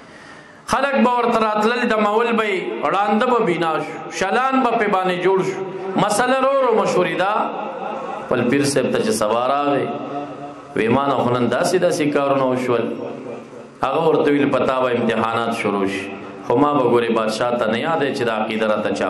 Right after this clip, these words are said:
ښودلې ده. د بادشاه یو وزیر و، په یو سترګړون، هغه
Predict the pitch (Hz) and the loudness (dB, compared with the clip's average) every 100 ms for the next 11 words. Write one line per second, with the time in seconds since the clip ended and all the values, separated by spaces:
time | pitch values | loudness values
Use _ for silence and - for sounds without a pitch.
0 | 92 90 90 90 90 - - - - - | 0 0 0 -2 -4 -6 -12 -14 -16 -18
1 | - - - - - - - - - - | -20 -20 -20 -20 -20 -20 -20 -20 -20 -20
2 | - - - - - - - - 123 139 | -20 -20 -20 -20 -20 -20 -20 -4 0 2
3 | 151 196 190 190 180 160 - 180 175 - | 2 0 2 2 4 4 4 4 2 2
4 | 135 139 139 123 113 113 110 98 95 - | 2 0 0 0 2 2 2 0 -4 -6
5 | - - - - - 120 | -8 -8 -10 -12 -4 -2